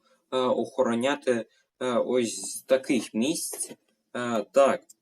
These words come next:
Ага, привіт. Кіл. Все, ізі. М, так, ось цей тіп ховається, так?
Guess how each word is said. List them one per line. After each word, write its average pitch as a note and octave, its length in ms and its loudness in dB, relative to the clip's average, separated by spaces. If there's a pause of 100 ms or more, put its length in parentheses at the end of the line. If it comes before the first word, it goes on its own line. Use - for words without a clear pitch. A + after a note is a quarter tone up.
(640)
Ага, A#2 560 2 (120)
привіт. G#2+ 600 4 (880)
Кіл. A2 580 0 (760)
Все, A2 600 2
ізі. G#2 840 -4 (760)
М, C3 320 -2
так, A2 360 4
ось - 240 -4
цей D3 200 -2
тіп - 320 -10
ховається, B2+ 800 4
так? B2 280 -4